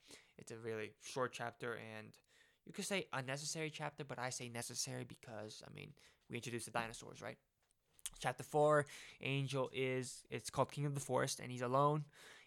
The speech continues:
and he runs into some dinosaurs, some new creatures, giant spiders and stuff. Chapter five, we introduce Penn, and I believe at the end of chapter five, we have a twist. So I guess not that later on, we do realize chap-, uh,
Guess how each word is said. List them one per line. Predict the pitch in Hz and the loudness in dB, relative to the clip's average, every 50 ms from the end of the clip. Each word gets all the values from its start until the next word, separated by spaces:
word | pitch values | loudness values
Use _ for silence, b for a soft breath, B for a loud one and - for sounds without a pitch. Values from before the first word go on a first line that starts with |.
| B | B
and | - 131 123 120 120 | -2 0 0 2 2
he | 123 | 2
runs | 117 139 135 131 - | 4 4 4 4 2
into | 135 - - | -4 -8 -8
some | - - 131 | -6 0 6
dinosaurs, | 123 139 156 160 151 - 160 156 151 151 156 147 | 8 8 10 8 6 6 6 6 6 6 4 4
some | - 131 127 | 2 0 0
new | 127 120 | -2 -2
creatures, | - - - 165 156 - - 151 147 143 | -2 2 4 4 4 4 4 4 4 4
giant | 139 123 110 110 - | 2 0 -4 -4 -4
spiders | - - 113 117 123 120 120 | 0 0 0 2 2 0 -2
and | 120 120 | -2 -4
stuff. | - - 131 127 123 127 - - - _ B B B B B B B B B | -4 0 0 0 0 0 -4 -14 -18 _ B B B B B B B B B
Chapter | - 156 139 156 139 | 0 2 4 4 4
five, | - - - 233 - 180 156 139 | 10 12 12 12 12 12 12 8
we | 156 156 | 4 2
introduce | 151 156 160 175 180 151 | 2 2 4 4 4 6
Penn, | - - 135 123 123 135 143 - _ _ _ _ _ _ _ _ _ _ _ _ _ _ _ _ - - _ _ _ _ - | 6 6 8 6 4 2 -2 -8 _ _ _ _ _ _ _ _ _ _ _ _ _ _ _ _ -20 -20 _ _ _ _ -2
and | 127 135 135 135 131 131 131 135 - - - | 2 2 4 4 2 2 0 -4 -8 -6 -8
I | - - - | -8 -6 -6
believe | 123 127 123 117 139 151 147 131 117 117 - | -6 -6 -4 -2 -2 0 0 -2 -2 -4 -4
at | - 123 127 | -6 -6 -6
the | 127 - - - | -6 -8 -8 -8
end | 139 139 127 123 113 113 | -8 -8 -8 -8 -10 -10
of | 113 - | -10 -10
chapter | - - 120 - 113 | -10 -12 -10 -12 -12
five, | - - 113 113 113 110 | -6 -4 -2 -2 -2 -2
we | 113 123 120 113 107 | -2 -4 -6 -6 -4
have | 107 120 120 110 113 | -4 -2 -2 -2 -4
a | 113 | -6
twist. | - - - - 131 113 - - - - - _ B B B B B B B | -6 -6 -2 -2 -2 0 0 -2 -2 -2 -4 _ B B B B B B B
So | B 120 | B -2
I | 117 | 2
guess | 131 143 139 143 | 2 2 2 4
not | 143 139 139 139 | 2 0 2 2
that | 123 110 107 | 0 0 0
later | 117 113 113 113 | -4 -2 -2 -2
on, | 117 117 113 | -2 -2 -4
we | 120 117 | -6 -6
do | - 127 123 | -4 -4 -4
realize | 113 117 110 110 110 - | -4 -4 -4 -6 -6 -6
chap-, | - - 117 110 _ _ _ _ - - | -8 -10 -10 -10 _ _ _ _ -8 -4
uh, | 123 110 110 104 | -4 -2 -2 -4